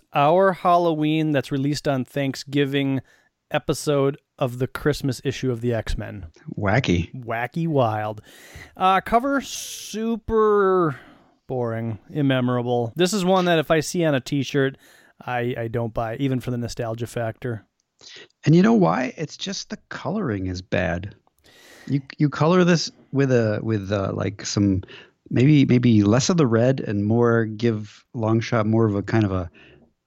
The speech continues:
Speaker 2: some, some actual face coloring, and this is an interesting cover.
Speaker 1: I think you're right. Uh, I think the ch-, I mean, the only color here is the background and the pile of treasure that Longshot is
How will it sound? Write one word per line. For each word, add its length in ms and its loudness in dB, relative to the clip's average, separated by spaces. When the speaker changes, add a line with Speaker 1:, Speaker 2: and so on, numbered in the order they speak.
Speaker 2:
some, 340 -8
some 400 -4
actual 340 0
face 340 0
coloring, 580 4
and 120 4
this 160 -2
is 160 -2
an 120 6
interesting 420 2
cover. 320 -2
Speaker 1:
I 80 -4
think 340 0
you're 600 2
right. 680 -4
Uh, 380 -2
I 80 -6
think 400 -4
the 140 -2
ch-, 260 -12
I 20 -2
mean, 160 0
the 80 2
only 220 2
color 420 2
here 320 0
is 140 -4
the 60 -8
background 600 0
and 460 0
the 80 -20
pile 340 0
of 140 -4
treasure 380 -2
that 140 -8
Longshot 540 -2
is 300 -12